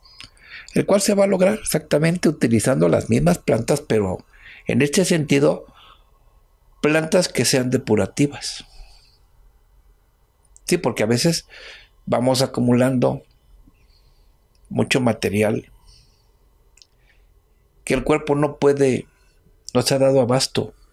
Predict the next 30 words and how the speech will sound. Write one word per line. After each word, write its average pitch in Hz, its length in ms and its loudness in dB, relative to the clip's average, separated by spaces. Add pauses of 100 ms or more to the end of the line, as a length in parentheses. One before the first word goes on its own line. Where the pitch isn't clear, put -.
(1080)
de 127 100 0
sacar 127 340 -2
de 123 100 2
nuestro 113 360 0
cuerpo 123 460 0
y 127 160 0
seguimos 113 560 0
ingresando 95 500 -2
más. - 420 -2 (1120)
Por 135 140 0
eso 131 100 2
es 143 100 -2
que 139 180 -2
las 113 220 0
adicciones, 117 840 0 (1400)
pues, 127 200 0
habrá 123 260 2
que 214 400 0
cortar 113 380 -2
con 110 160 0
ellas, 101 360 -4
¿no? 160 160 -6 (720)
Que - 140 -4
si 104 160 -6
fumo, 139 340 -2
que - 140 -6
si - 160 -8
tomo, 147 320 -2
que - 100 -4
si 92 460 -6